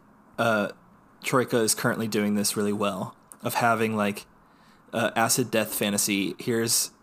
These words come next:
D sixty-six new, new classes or backgrounds and a bunch of villains. And there's not necessarily, like, a quest in it, but just the flavor in the way that Troika does, like, your skill list and your items list present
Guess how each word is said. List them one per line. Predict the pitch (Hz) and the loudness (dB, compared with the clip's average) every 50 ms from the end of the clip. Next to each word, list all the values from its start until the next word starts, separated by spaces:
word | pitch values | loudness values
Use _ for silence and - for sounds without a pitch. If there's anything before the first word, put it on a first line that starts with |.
| _ - - - | _ -18 -6 -2
D | 123 120 117 | -2 0 2
sixty-six | - - 120 - - - 113 - - 117 107 104 - - - | 0 0 0 -2 -2 -2 -2 -2 0 0 0 0 0 -2 0
new, | 113 107 107 - - - - - | -2 -4 -4 -6 -10 -16 -18 -10
new | - 120 117 117 113 110 110 107 107 107 104 - - | -6 -2 0 2 2 2 2 0 0 -2 -6 -12 -14
classes | - - - 110 104 104 104 - 123 117 113 - | -6 0 2 2 4 4 2 0 -2 -2 -4 -4
or | - 107 | -4 -2
backgrounds | 104 107 101 101 - 113 110 113 117 - - - - - - - - - - | 0 0 -2 0 -2 -2 -2 -2 -4 -6 -8 -10 -14 -20 -20 -20 -16 -8 -4
and | 113 110 107 104 101 98 - - - - - - - - - - - - - | -2 0 0 0 0 -2 -4 -8 -14 -20 -20 -20 -20 -20 -20 -20 -20 -10 -8
a | 117 | -4
bunch | 110 113 107 104 - | -2 0 0 0 0
of | 113 101 98 - - - | -2 -2 -4 -6 -8 -10
villains. | 143 120 123 110 104 90 67 73 71 - - - - | -4 -2 0 0 0 0 -2 -6 -6 -6 -6 -6 -6
And | - 110 107 | -6 -4 -4
there's | 107 107 107 | -4 -2 -2
not | 127 117 - | -2 -2 -2
necessarily, | 120 120 - - - 127 117 113 110 110 | -2 -2 -2 -2 -2 -2 0 0 0 0
like, | 104 98 101 - - | 0 0 -2 -4 -8
a | |
quest | - - - 101 104 107 - - | -10 -6 -2 -2 0 0 -2 -2
in | - 131 143 | -2 -4 -4
it, | 151 - - - - | -6 -6 -10 -8 -4
but | - 110 - - | -4 -4 -2 -2
just | - 113 - - | -2 -2 0 0
the | 127 - | -2 -2
flavor | - - 117 110 110 110 113 117 117 117 113 - | -2 -2 -2 -2 -2 0 0 0 0 0 0 0
in | 127 131 | 0 2
the | 135 123 | 2 2
way | 123 120 | 2 2
that | 123 127 - | 2 0 -2
Troika | - - 113 110 107 107 | 0 -2 -2 -2 -2 -2
does, | 98 110 107 104 98 98 98 - - | -2 -2 0 0 0 0 -2 -2 -2
like, | 104 92 92 - - - - - - - | -4 -4 -6 -8 -14 -20 -20 -20 -8 -4
your | 113 110 | -2 0
skill | - - - - 107 98 104 | 0 0 0 0 0 0 0
list | 101 101 104 - - | 0 0 0 0 -2
and | 104 101 | -2 -2
your | 95 - | -2 0
items | 92 104 101 98 101 - - | -2 -2 -2 -2 -4 -4 -2
list | 101 98 - - - | -2 -2 -2 -2 -4
present | - 117 104 101 104 98 95 85 - - | -6 -6 -4 -2 -2 -4 -4 -6 -8 -12